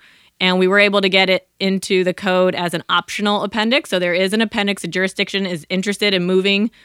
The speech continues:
towards focusing on carbon instead of site energy or source energy or costs. They can adopt this appendix. It's an overlay. And the rater who was doing an E R I before will just look at their software and it'll, it'll spit out the carbon rating index. And so now there's a pass-fail number for that.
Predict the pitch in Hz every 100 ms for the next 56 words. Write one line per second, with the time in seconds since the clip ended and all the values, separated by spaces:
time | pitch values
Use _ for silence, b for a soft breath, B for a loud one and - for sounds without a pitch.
0 | b - 180 180 180 180 180 - - 180
1 | 175 180 180 175 170 170 160 - 180 185
2 | 196 202 175 170 165 - 180 180 175 170
3 | 175 147 - 180 170 175 165 165 147 -
4 | 180 165 - b b b - 190 185 175
5 | 190 196 - 190 180 - 175 180 165 175
6 | 202 175 180 165 175 165 147 151 190 B
7 | B B B B - 190 180 175 175 -
8 | 180 180 180 196 196 190 196 190 208 190
9 | 185 175 175 185 240 - 196 - 196 175
10 | 185 277 _ - 180 180 185 190 196 202
11 | 175 170 185 185 180 175 - _ - 185
12 | 185 - 202 240 233 196 196 220 190 165
13 | 160 156 165 165 185 - 180 175 175 175
14 | 170 170 165 180 175 - 180 175 175 170
15 | 170 165 175 143